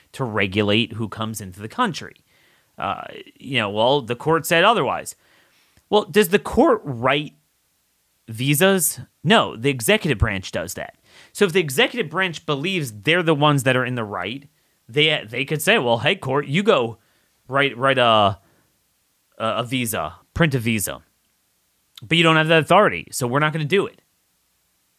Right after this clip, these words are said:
You, you could gum up the works. In other words, the courts have more authority, like, over criminal cases. In order to lock someone up, you need the court to convict someone. So a court could say,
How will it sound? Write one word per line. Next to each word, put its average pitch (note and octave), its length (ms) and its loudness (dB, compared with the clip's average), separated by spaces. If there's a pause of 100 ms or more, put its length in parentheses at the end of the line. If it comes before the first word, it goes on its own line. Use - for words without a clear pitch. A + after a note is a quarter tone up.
(260)
You, C4+ 120 4
you A#3 240 0
could G#3 280 -4
gum G3 220 2
up F3+ 200 0
the D3 100 2
works. D3 260 2
In G3 80 4
other A#3+ 140 6
words, G#3 160 2 (760)
the F#3+ 140 0
courts E4+ 420 -2
have A#3 140 0
more G3+ 240 0
authority, E3+ 420 2
like, C3+ 180 0
over B2 220 0
criminal D#3+ 420 0
cases. F#2 600 -6
In D#3 100 -6
order A3 200 0
to G3 80 2
lock D#3 360 0
someone C3 300 -4
up, F3+ 260 2 (220)
you C#3+ 100 -2
need D#3+ 200 0
the C#3+ 60 -2
court F3 560 0
to A#2+ 440 -6 (100)
convict C#3+ 380 -2
someone. F2 320 -6 (260)
So D#3+ 160 0
a C#3 60 -2
court F#3+ 260 -2
could D#3 140 -8
say, F3+ 400 0